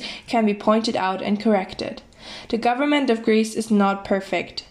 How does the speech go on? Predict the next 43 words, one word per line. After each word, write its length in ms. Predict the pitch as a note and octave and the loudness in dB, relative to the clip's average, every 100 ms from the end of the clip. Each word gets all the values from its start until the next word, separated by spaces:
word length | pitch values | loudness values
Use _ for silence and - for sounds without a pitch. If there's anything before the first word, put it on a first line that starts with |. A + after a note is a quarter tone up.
| - | -6
Nevertheless, 960 | - G#3+ A#3 B3+ A#3 G3 G#3 G#3+ - - | 0 2 2 4 4 4 2 -2 -12 -8
it 160 | G#3+ G#3 | -4 0
represents 540 | A3 B3 A#3+ A#3+ A#3 | 2 2 2 0 -2
eighty-five 560 | A3 A3+ A#3+ A3+ G3+ G#3 | -2 0 0 0 -2 -2
percent 420 | A3+ - G3 F#3 | -4 -2 -2 -2
of 140 | D#3+ | -2
the 80 | - | 0
members 420 | F#3+ F3+ F3+ G3 | 2 2 2 2
of 140 | G3+ G3 | 0 -2
the 80 | G3 | -2
Greek 300 | G#3 G#3 - | -2 -2 0
parliament 640 | F#3+ F#3 F3 F3 F3+ - - - - | 0 2 2 2 0 -4 -12 -16 2
who 120 | A3+ | 4
were 120 | G#3 | 4
chosen 500 | G#3 G#3 G3+ G#3 G#3 | 4 2 2 0 0
in 140 | A3 | 2
an 160 | A3+ G#3+ | 4 6
election 560 | G3 F#3 F3+ - G#3+ G3 | 6 4 0 0 2 4
last 400 | F3 G3 - - | 2 -2 -6 -2
year. 260 | F3 - - - - - | -2 -2 -8 -18 -18 -18
Foreign 320 | - B3 B3 | 2 2 4
observers, 800 | A#3 A3 F#3+ F#3 F#3+ G3 G#3+ - - | 2 0 0 0 2 0 -2 -6 0
including 540 | G#3 G#3 A#3+ A#3+ B3 | 0 2 2 2 0
six 320 | A#3+ B3 A#3+ | -2 -6 -6
hundred 340 | - A3+ G#3+ F#3+ | -6 -2 -2 0
and 100 | F#3+ | 2
ninety-two 480 | F#3+ G#3 A3+ A3 G#3 | 2 2 0 2 2
Americans, 760 | G3 F#3+ F#3+ F#3 F3 F#3+ - | 4 2 0 -2 -2 -4 -6
considered 500 | - A3+ A3+ C4+ C4 | -2 -2 0 0 0
this 160 | B3+ - | -2 0
election 520 | G3 F3+ F#3 G3+ G3+ | 2 2 0 0 0
to 100 | G#3 | 0
be 160 | G#3 A3+ | 2 0
a 40 | |
fair 280 | A3+ B3 A#3 | 0 0 0
expression 520 | A#3+ - G#3 - G3+ | -2 -2 -2 0 -2
of 200 | - G3 | -2 -2
the 80 | G3 | -2
views 320 | F#3+ F3+ F3 | 0 2 2
of 160 | - G3+ | 0 -2
the 80 | A3+ | 0
Greek 300 | G3+ G3 - | 0 -2 0
people. 440 | A3 G#3+ - G3+ | 0 0 -2 -4